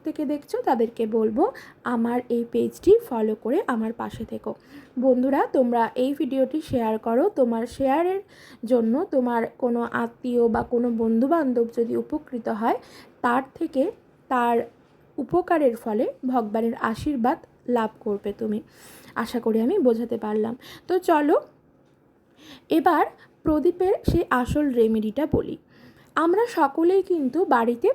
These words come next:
প্রদীপ প্রজ্বলন করি, কিন্তু আমরা সকলে সঠিক উপায়ে কি প্রদীপ প্রজ্বলন করছি? ধরো, উম, টাকা পয়সার সমস্যা মেটানোর জন্য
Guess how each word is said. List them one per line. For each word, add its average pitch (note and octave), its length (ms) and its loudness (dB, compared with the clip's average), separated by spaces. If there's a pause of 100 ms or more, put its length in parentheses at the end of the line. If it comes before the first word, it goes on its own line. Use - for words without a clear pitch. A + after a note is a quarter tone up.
প্রদীপ C#4+ 360 0
প্রজ্বলন A3 580 0
করি, G#3+ 300 -6 (100)
কিন্তু D#4+ 600 0
আমরা A#3 480 0 (320)
সকলে D#4 680 2 (300)
সঠিক C#4 680 0
উপায়ে E4+ 320 0
কি F4+ 160 -2
প্রদীপ E4+ 440 0
প্রজ্বলন F4+ 560 0
করছি? D#4+ 600 0 (720)
ধরো, D#4 380 4 (560)
উম, C#4 280 -4 (240)
টাকা D#4 360 0
পয়সার F#4+ 500 0
সমস্যা E4 800 -2 (100)
মেটানোর C4 560 0
জন্য C#4 320 0